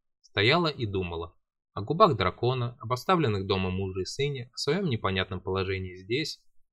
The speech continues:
Чувств я старалась не допускать, иначе... Иначе могла бы разрыдаться прямо под водными струями. Просто мысли, просто движения,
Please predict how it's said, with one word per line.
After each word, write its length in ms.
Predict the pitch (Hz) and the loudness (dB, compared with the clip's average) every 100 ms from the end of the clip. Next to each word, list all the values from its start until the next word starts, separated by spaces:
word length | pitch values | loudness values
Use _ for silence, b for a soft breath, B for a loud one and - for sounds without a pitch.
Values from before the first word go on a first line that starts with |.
| _ _ _ - | _ _ _ -2
Чувств 280 | 165 175 | -2 2
я 80 | 160 | 0
старалась 480 | - 120 117 120 117 | 2 4 4 4 0
не 80 | 113 | -4
допускать, 600 | 113 - - 107 95 - | -4 -8 -2 0 0 -6
иначе... 760 | 98 107 156 156 - 135 135 - _ _ _ _ _ _ | -4 -2 -2 -4 -4 -4 -6 -12 _ _ _ _ _ _
Иначе 300 | 113 147 180 | 2 2 4
могла 240 | 156 117 135 | 2 4 4
бы 100 | 147 | 4
разрыдаться 520 | 139 127 107 113 - | 4 4 2 0 -4
прямо 240 | 113 123 | -2 -2
под 160 | - 101 | -4 -2
водными 300 | 110 127 127 | -2 -2 -8
струями. 520 | - 107 98 82 85 _ - _ _ | -8 -2 0 -2 -10 _ -20 _ _
Просто 440 | - 95 127 - 135 | -4 -2 -2 -4 -2
мысли, 440 | 110 110 98 98 _ _ | 0 -2 -10 -14 _ _
просто 360 | 92 110 - | -4 -2 -4
движения, 580 | 123 123 104 92 85 87 | 0 0 0 -4 -8 -12